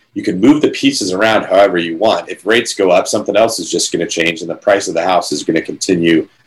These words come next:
to go up. I mean, a lot of people are getting beat out in, with my Los Angeles team. We have a expansion team down there. They're just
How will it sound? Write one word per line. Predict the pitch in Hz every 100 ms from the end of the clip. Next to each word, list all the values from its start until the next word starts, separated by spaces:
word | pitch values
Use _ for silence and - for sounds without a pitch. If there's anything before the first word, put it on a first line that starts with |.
| _ _ _
to | 107
go | 87 85 85
up. | 90 -
I | 90
mean, | 87 82
a | 80
lot | 92 127
of | 139
people | - 92 87
are |
getting | 87 85 82
beat | 85
out | 87 87 82 87
in, | 85 82 90
with | 87
my | 90 87
Los | 82 -
Angeles | 92 87 85 78
team. | - 82 78
We | 80
have | 82 78
a | 78 76 78
expansion | - - 95 92 - 80
team | 82 76
down | 80 78
there. | 78 78 - _ _ _ _ _ -
They're | 131
just | 143 147 -